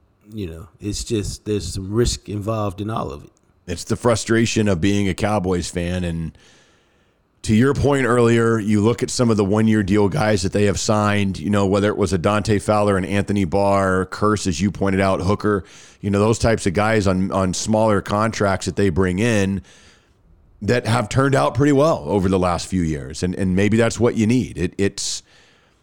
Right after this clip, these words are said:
Speaker 2: you know, there are some guys like a Rock Ya-Sin, who's twenty-seven years old, cornerback for the Raiders, who's a free agent,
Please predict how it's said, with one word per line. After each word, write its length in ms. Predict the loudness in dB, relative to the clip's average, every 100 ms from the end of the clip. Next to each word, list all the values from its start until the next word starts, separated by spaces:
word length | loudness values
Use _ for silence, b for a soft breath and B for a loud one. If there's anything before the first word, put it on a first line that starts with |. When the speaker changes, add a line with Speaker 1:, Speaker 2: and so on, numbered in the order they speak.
| _
Speaker 2:
you 100 | 0
know, 140 | 2
there 240 | 4 4 4
are 40 |
some 220 | 2 0
guys 400 | 2 2 2 2
like 140 | 2 2
a 80 | 2
Rock 300 | 2 2 0
Ya-Sin, 680 | -2 0 2 2 0 -4 -2
who's 200 | -2 0
twenty-seven 540 | 0 0 2 0 0
years 180 | 0 2
old, 240 | 2 0
cornerback 460 | 0 0 2 2 0
for 80 | 0
the 100 | 2
Raiders, 400 | 2 2 0 0
who's 160 | -2
a 60 | -2
free 260 | -2 0 2
agent, 380 | 2 0 -2